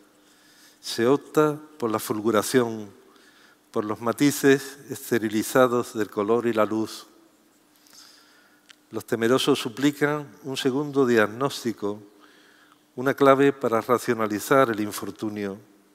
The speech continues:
Una bata puede ser allí el uniforme de un dios. Ante la máquina de golosinas, un paciente con su sonda vesical,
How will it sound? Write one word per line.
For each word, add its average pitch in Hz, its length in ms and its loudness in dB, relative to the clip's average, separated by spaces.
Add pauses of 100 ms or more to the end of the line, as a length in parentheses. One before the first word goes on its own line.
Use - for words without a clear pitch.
(1300)
Una 120 200 2
bata 135 500 4 (480)
puede 123 220 0
ser 117 240 2
allí 117 340 -2 (540)
el 113 140 -8
uniforme 123 680 -4
de 110 120 0
un 110 120 -8
dios. 107 440 -2 (2000)
Ante 117 180 -4
la 117 80 6
máquina 131 400 4
de 120 100 2
golosinas, 139 840 -2 (1400)
un 135 140 -10
paciente 143 840 0 (240)
con 120 120 -8
su 110 160 -8
sonda 135 400 0
vesical, 123 800 0